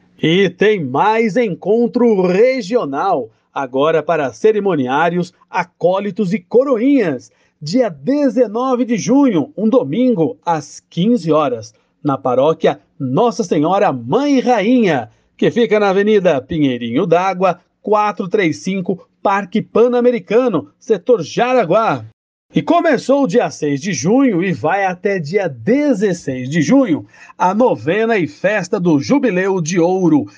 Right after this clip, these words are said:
da Paróquia Nossa Senhora das Graças de Vila Carolina. Diversos padres convidados. Missa solene no dia quinze de junho, presidida por Dom Carlos Silva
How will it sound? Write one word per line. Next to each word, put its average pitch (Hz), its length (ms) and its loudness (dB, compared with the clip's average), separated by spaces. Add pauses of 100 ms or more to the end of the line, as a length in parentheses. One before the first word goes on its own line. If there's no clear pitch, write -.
(160)
da 156 160 0
Paróquia 160 560 0
Nossa 170 600 -2
Senhora 170 440 2
das 156 280 -2
Graças 156 520 -2
de 156 140 -2
Vila 147 380 0
Carolina. 160 760 0 (320)
Diversos 156 840 -2
padres 151 460 -2
convidados. 135 800 -2 (360)
Missa 180 280 0
solene 180 580 0 (180)
no 151 140 0
dia 160 220 0
quinze 240 480 0
de 196 120 -6
junho, 160 440 0 (240)
presidida 165 720 0
por 165 300 0
Dom 175 440 0
Carlos 208 600 -4
Silva 240 480 0